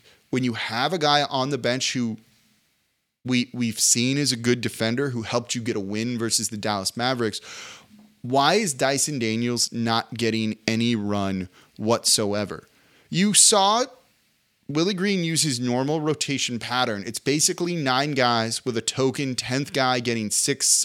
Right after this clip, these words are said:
or five minutes just to give someone a little bit of an extra rest. But at this point, he really needs to consider taking Devontae Graham out of the lineup and putting in Dyson Daniels just for defensive purposes to see if it's gonna work.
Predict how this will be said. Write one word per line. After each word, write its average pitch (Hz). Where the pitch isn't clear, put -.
or 131
five 123
minutes 117
just 135
to 143
give 139
someone 139
a 123
little 120
bit 120
of 120
an 113
extra 110
rest. 113
But 151
at 135
this 214
point, -
he 160
really 139
needs 135
to 123
consider 117
taking 156
Devontae 135
Graham 120
out 120
of 107
the 104
lineup 104
and 117
putting 123
in 120
Dyson 113
Daniels 107
just 120
for 147
defensive 110
purposes 107
to 107
see 107
if 101
it's 101
gonna 95
work. 87